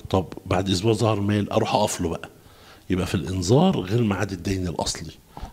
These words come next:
ميعاد الدين الأصلي ما يتكلمش غير ما يجي، لكن في الإنذار أنا في أي وقت يجي له فلوس أقف له. يبقى عندنا قبل الد-، الوقت المحدد بتاع الدين وبعد الوقت المحدد إيه؟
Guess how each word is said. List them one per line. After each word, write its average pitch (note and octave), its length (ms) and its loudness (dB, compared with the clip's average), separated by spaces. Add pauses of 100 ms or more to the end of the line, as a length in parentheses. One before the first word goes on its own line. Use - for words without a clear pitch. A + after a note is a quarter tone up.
(100)
ميعاد G#2 160 4
الدين B2 320 6
الأصلي A2+ 360 2
ما G2+ 60 4
يتكلمش G#2 380 2
غير F#2 120 0
ما F2 100 2
يجي، E2+ 220 -2 (140)
لكن F2 240 -4
في - 100 -8
الإنذار G2+ 640 4 (480)
أنا F2+ 140 0
في - 220 -6
أي C#3+ 240 8
وقت G2+ 320 4
يجي G2+ 160 2
له B2 100 8
فلوس C#3+ 280 2
أقف - 280 -6
له. - 60 -18 (1700)
يبقى G2+ 220 2
عندنا F#2 400 4 (420)
قبل E2+ 460 0 (140)
الد-، F2 480 -6
الوقت F#2 380 -2
المحدد F#2 380 0
بتاع G2+ 180 -2
الدين B2 380 4
وبعد A2 300 4
الوقت F#2 320 -2
المحدد F2 540 -4
إيه؟ F2 220 -4